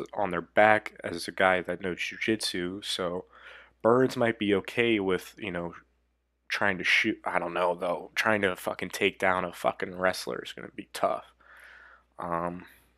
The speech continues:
so I don't know. Uh, uh, I would love to see it go to the ground, but I don't think it will. I think Woodley will probably look to keep this on his feet, you know, kinda how he fought Damian Maia.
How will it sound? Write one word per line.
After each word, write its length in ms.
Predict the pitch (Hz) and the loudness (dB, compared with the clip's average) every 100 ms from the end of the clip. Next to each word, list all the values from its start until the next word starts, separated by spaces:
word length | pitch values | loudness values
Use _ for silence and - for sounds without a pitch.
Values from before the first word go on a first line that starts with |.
| _ _ _ _ _ _ _ - - - - | _ _ _ _ _ _ _ -12 -12 -12 -18
so 160 | - 104 | -6 -2
I 20 | |
don't 160 | 123 117 | 0 4
know. 180 | 117 95 | 6 6
Uh, 360 | 95 - - - | 2 -6 -10 -8
uh, 80 | 113 - _ _ _ _ _ - | -8 -8 _ _ _ _ _ -2
I 60 | |
would 160 | 107 95 | 0 4
love 220 | 101 104 | 6 6
to 80 | 120 | 4
see 180 | - 135 | 0 2
it 100 | 131 | 4
go 140 | 131 | 2
to 60 | 131 | 2
the 80 | |
ground, 340 | 131 123 131 131 | -2 0 -2 0
but 100 | 107 | 2
I 60 | |
don't 220 | 107 107 - | 2 0 -2
think 200 | 104 98 | -2 0
it 120 | 90 | 0
will. 220 | 101 92 | 2 2
I 80 | 92 | -2
think 260 | - 117 - 101 | -4 -6 -6 -2
Woodley 480 | 101 110 117 123 127 | 2 2 2 -2 -2
will 160 | 117 107 | -2 -4
probably 920 | - 113 113 107 107 107 110 110 107 _ _ _ _ _ _ _ _ _ _ _ _ _ - - - | 0 2 4 2 0 2 4 2 0 _ _ _ _ _ _ _ _ _ _ _ _ _ -8 -6 -2
look 360 | 101 95 - | 2 2 0
to 320 | - 104 95 | -6 -2 -4
keep 300 | 87 - 104 | -6 -8 -6
this 200 | 104 - | -4 0
on 140 | 98 87 | 2 0
his 120 | - | -2
feet, 520 | - 113 120 - - - - - - | -8 -8 -6 -8 -14 -14 -20 -20 -12
you 60 | - | -6
know, 80 | 90 | -4
kinda 300 | - 104 98 | 0 0 2
how 120 | 101 | 2
he 80 | 95 | 2
fought 320 | - 98 - | 2 2 2
Damian 400 | 98 98 95 92 | -2 -2 -4 -4
Maia. 440 | 92 98 104 107 | -2 0 0 -2